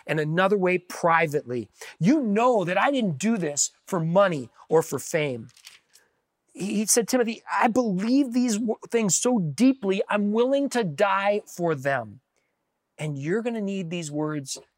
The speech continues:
too. Let's jump back now. Second Timothy chapter three, verses one through five. "But understand this,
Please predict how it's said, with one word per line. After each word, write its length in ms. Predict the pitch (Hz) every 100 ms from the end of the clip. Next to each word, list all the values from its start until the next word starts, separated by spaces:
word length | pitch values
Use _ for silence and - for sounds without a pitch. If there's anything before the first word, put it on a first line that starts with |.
| -
too. 340 | - 127 101 _ - - -
Let's 160 | 143
jump 200 | - 170
back 240 | 160 165 156
now. 160 | 127
Second 400 | - - 165 165
Timothy 400 | - 165 156 139
chapter 360 | 117 151 139 131
three, 220 | - 151
verses 360 | 135 139 143 127
one 380 | 131 143 143 - - -
through 160 | -
five. 420 | - 151 135 113 - - _ _ _ _ _ _ _ _ - - -
"But 120 | 131
understand 560 | 185 190 - 202 202
this, 360 | 170 120 - -